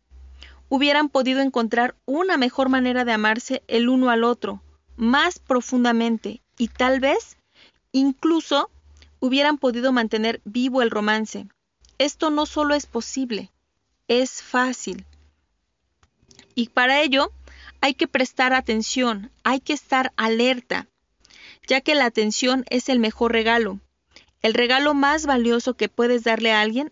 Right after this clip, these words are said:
es tu atención, sobre todo en una relación en la que es muy común que la familiaridad haga que olvidemos cosas importantes.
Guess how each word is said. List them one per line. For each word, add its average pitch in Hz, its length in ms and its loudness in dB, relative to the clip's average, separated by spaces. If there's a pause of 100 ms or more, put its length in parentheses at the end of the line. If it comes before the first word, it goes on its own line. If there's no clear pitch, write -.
es 233 220 -2
tu 240 120 0
atención, 202 680 -4 (680)
sobre 254 360 0
todo 294 460 2
en 254 180 2
una 294 180 2
relación 262 720 0
en 240 140 0
la 233 120 2
que 277 140 -2
es 294 100 -2
muy 311 180 0
común 277 500 0 (580)
que 254 120 2
la 247 140 4
familiaridad 247 840 2
haga 311 340 0
que 254 180 -2
olvidemos 240 640 0
cosas 294 380 -4
importantes. 214 800 -4